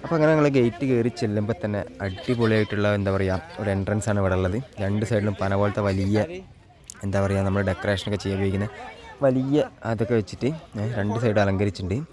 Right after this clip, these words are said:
പോരാത്തതിന് കയറി ചെല്ലുമ്പോൾ തന്നെയാണ് ട്ടോ അവിടെ ടിക്കറ്റ് കൗണ്ടർ. അഡ്വഞ്ചർ, നമ്മുടെ ഒരു, ഒരുപാട് അഡ്വഞ്ചർ റൈഡ്സ് ഉണ്ട്.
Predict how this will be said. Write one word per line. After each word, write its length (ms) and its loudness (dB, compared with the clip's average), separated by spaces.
പോരാത്തതിന് 420 4
കയറി 180 4
ചെല്ലുമ്പോൾ 340 2
തന്നെയാണ് 340 4
ട്ടോ 120 6
അവിടെ 260 4
ടിക്കറ്റ് 340 -8
കൗണ്ടർ. 220 0
അഡ്വഞ്ചർ, 360 -2
നമ്മുടെ 240 2
ഒരു, 180 2
ഒരുപാട് 320 6
അഡ്വഞ്ചർ 340 2
റൈഡ്സ് 240 0
ഉണ്ട്. 120 0